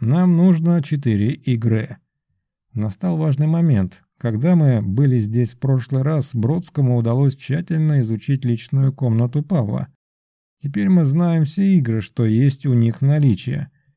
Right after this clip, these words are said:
И арсенал у них большой. Павел тщательно отбирал лишь те игры, в которых он и его соратники могут сжульничать. "А у нас нет четырёх игр",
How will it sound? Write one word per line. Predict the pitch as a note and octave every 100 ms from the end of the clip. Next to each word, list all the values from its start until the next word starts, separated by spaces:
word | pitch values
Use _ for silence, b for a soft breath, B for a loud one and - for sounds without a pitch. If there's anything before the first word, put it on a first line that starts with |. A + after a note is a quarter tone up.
| _ _
И | G#2
арсенал | A2+ A2+ - A#2+ A2+ A2+
у | A#2
них | A2 G#2
большой. | D3 D#3 - C#3 - - _ _
Павел | - G#2 G#2 G#2
тщательно | G2 - F3 F3 D3+ C#3+ C3
отбирал | G2+ G2+ G#2+ B2+ A#2 - _ -
лишь | A2 A#2+ - -
те | F#3 C#3 G#2
игры, | F#2+ G#2 G#2+ - _
в | _
которых | - D#3 D#3+ D3+ C#3+ -
он | C#3+ D#3 C3+
и | G#2
его | G2 A2 A2
соратники | - A2 A2 C#3 C#3 B2+ -
могут | A2+ G#2+ G#2 A2 - _ B2+
сжульничать. | A#2 D3+ G#2 F#2+ - - - _ _ _ _ _ _ _ _ _
"А | A2+
у | B2+
нас | E3 E3+ C#3+
нет | G3+ F#3+ B2+
четырёх | B2 A2 A2+ A2+ A#2
игр", | C3+ G2+ G#2